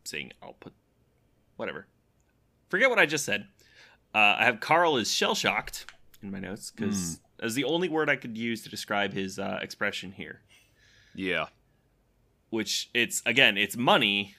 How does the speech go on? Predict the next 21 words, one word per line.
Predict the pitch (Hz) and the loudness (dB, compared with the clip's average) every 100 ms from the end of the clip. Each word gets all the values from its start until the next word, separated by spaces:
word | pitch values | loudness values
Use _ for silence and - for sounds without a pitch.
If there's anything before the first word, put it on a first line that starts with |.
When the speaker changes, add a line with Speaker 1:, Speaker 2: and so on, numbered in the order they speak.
| - | -10
Speaker 1:
but | 117 117 | -2 -2
it's | 131 | 0
also, | 131 131 | -2 0
like, | 107 101 | 2 2
Speaker 2:
Mm-hmm. | 92 | 0
Speaker 1:
he's | 87 95 | -2 -4
planning | - - 147 131 127 113 95 | -6 -10 0 4 4 4 0
right | 95 85 | -2 0
now. | 101 | -2
He's | 110 101 | -2 0
like, | 107 101 | 2 2
"Okay, | 76 123 208 208 165 117 107 92 | 0 -2 0 2 4 4 4 -2
this | 82 143 - | -4 -6 -8
is | 143 139 | -10 -2
how | 135 139 | 0 0
we're | 131 120 | -2 -4
gonna | 123 | -4
make | 120 120 | -6 -6
my | 123 | -8
movie | 127 160 135 | -6 -6 -6
now. | 104 55 52 | -6 -6 -10